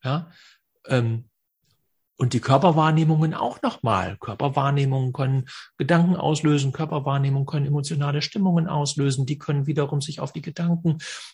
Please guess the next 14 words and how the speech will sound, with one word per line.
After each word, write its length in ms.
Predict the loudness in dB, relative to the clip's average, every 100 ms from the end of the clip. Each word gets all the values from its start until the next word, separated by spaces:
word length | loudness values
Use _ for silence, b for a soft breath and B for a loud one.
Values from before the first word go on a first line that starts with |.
| -12
auswirken 720 | 0 2 2 2 2 2 0
und 180 | -2 0
so. 260 | 0 -4 -4 B B
Ein 240 | 2 4
hoch, 680 | 4 6 8 10 8 2 4
hoch, 480 | 8 10 8 2 0
hoch 320 | 4 4 2
komplexes 680 | -4 -4 -2 -4 -2 -4 -2
Netzwerk, 680 | 2 2 0 -2 -2 -2 -2
was 180 | -2 -2
da 100 | -4
in 200 | -6 -6
uns 180 | -6 -6
stattfindet. 760 | -4 -4 -4 0 2 2 -2